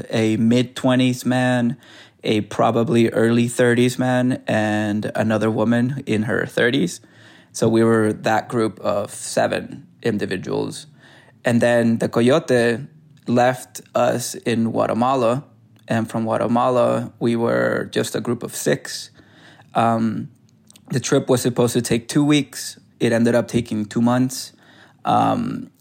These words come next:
seven of those weeks, we were without the coyote that we knew. There were other coyotes that we found along the way.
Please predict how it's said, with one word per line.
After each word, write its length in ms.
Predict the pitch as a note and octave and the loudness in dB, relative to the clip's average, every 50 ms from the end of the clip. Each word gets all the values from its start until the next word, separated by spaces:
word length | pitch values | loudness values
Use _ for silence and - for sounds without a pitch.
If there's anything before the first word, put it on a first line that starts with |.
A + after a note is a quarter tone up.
| - | -12
seven 420 | - - - - C3 B2+ B2 C3 C3 | -8 -6 -2 0 0 0 2 2 2
of 140 | B2+ A#2+ B2+ | 2 2 2
those 220 | B2+ B2 B2 - | 0 0 0 0
weeks, 340 | C3+ B2 A#2+ A#2+ A#2+ - - | 2 4 4 2 0 -2 -2
we 120 | A#2+ A2+ | -2 0
were 280 | G#2 G2+ G2 G2 F#2+ G2 | 0 0 -2 -2 -2 -4
without 540 | G2+ G2+ - A#2+ B2+ C3 C3 C3 - - _ _ _ _ - | -4 -2 0 2 2 2 2 0 -4 -10 _ _ _ _ -6
the 320 | C3 B2 A#2 A2+ A2+ A2+ | -2 -2 0 0 0 -2
coyote 420 | A2+ - A#2 A#2 A#2 A#2+ A#2 B2 B2 | -2 -2 0 0 0 0 0 -2 -2
that 160 | A#2 A2 - | -2 -2 -2
we 80 | - A#2+ | -2 0
knew. 420 | A#2+ B2 B2+ B2+ B2+ B2+ C3 C#3+ - _ _ _ _ _ _ _ - | 2 2 2 2 2 0 -2 -4 -8 _ _ _ _ _ _ _ -4
There 120 | - A2+ A2 | -2 0 0
were 160 | A2+ A2 - | 0 2 2
other 240 | B2 B2 B2+ B2+ B2+ | 2 4 4 2 2
coyotes 500 | - B2 A#2+ A#2+ A#2 A#2 - A#2 B2 - | 2 2 2 2 2 0 -2 -4 -2 -2
that 140 | A#2+ - | -4 -2
we 100 | - A2+ | -2 -6
found 600 | A2 - - A#2+ A#2 A#2 A#2 A#2 A2 G#2+ A#2 - - | -6 -2 0 0 2 2 0 0 -2 -4 -8 -10 -8
along 420 | - A#2+ A#2 A#2 A2 A2+ A#2+ A2 G#2 | -6 -2 0 0 0 0 -2 -2 -4
the 80 | A#2 | -4
way. 500 | A#2 B2+ B2+ C#3 C#3+ C#3+ C#3 C#3 D#3 - | -2 0 0 2 2 0 0 -2 -4 -8